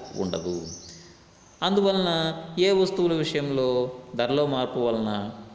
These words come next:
డిమాండ్లో మార్పు ఎంత వస్తుంది లేదా ఏ విధంగా ఉంటుంది అనే విషయాన్ని తెలుసుకొనడానికి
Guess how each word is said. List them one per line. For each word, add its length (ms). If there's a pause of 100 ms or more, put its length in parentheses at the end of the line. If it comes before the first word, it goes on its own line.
డిమాండ్లో 420
మార్పు 320
ఎంత 220
వస్తుంది 640 (340)
లేదా 220
ఏ 220
విధంగా 360
ఉంటుంది 400
అనే 140
విషయాన్ని 560
తెలుసుకొనడానికి 880